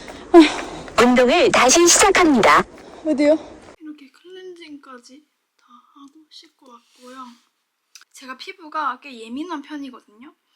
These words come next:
Speaker 1: 이번에도 자취방 오자마자 피부 뒤집어졌잖아요. 그래서 이런 기초템들을 되게 신중하게 선택하거든요.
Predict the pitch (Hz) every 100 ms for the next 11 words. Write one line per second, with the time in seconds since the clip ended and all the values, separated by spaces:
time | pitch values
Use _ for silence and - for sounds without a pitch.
0 | _ _ 285 254 285 262 247 240 233 -
1 | 269 - 240 220 247 262 320 294 226 208
2 | 220 208 - - 359 320 - 233 240 226
3 | 233 220 214 214 233 226 240 _ 277 285
4 | 269 254 240 240 - - - 285 240 240
5 | 254 254 247 233 240 381 415 415 453 240
6 | 226 359 381 349 381 285 226 208 202 202